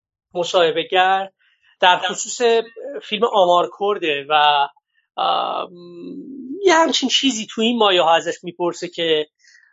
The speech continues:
در واقع فیلم، یعنی به آمارکورد داره اشاره می‌کنه، میگه که فیلم قادر نیستش که یک، اه، point of view نقادانه، اه، تند و صریح نسبت به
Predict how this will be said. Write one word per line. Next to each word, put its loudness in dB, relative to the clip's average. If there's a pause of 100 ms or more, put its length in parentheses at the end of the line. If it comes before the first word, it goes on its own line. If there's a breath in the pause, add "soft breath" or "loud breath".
(160)
در 4
واقع -2
فیلم، -4 (680 loud breath)
یعنی 2
به 4
آمارکورد 2
داره -4
اشاره -4
می‌کنه، -12 (600 soft breath)
میگه -2
که 0
فیلم -2
قادر 4
نیستش -4
که -2
یک، 0 (240)
اه، 6
point 2
of 4
view 0
نقادانه، 0 (600)
اه، 0
تند 2
و 0
صریح -2 (100)
نسبت -2
به -2